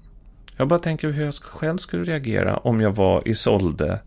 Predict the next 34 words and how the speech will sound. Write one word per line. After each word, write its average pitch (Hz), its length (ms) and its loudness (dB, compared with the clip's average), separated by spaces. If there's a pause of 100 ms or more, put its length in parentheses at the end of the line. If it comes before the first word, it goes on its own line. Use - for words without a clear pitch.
(120)
kväll 92 360 2
efter 80 240 -2
kväll - 420 -6 (560)
och 117 120 0
gick 113 260 -2
igenom 117 560 2
den 95 240 2
processen, - 720 -2
vilket 110 340 -2
inte 110 200 2
går 123 340 2
att - 140 0
göra 87 260 4
utan 87 400 -2
att 85 120 -6
engagera 90 580 -4
sig. - 180 -12 (800)
Det 113 100 -4
går 107 220 -2
inte. - 240 -12 (1800)
Så 123 100 -10
frågan 139 340 2
är 135 80 2
vad 123 180 -4
priset - 580 -2
är - 300 0
att, - 280 -8 (140)
att - 440 -6 (200)
ge 110 180 2
sig 117 160 2
in 143 380 2
i - 60 2
ett 92 140 0
sånt, 87 500 0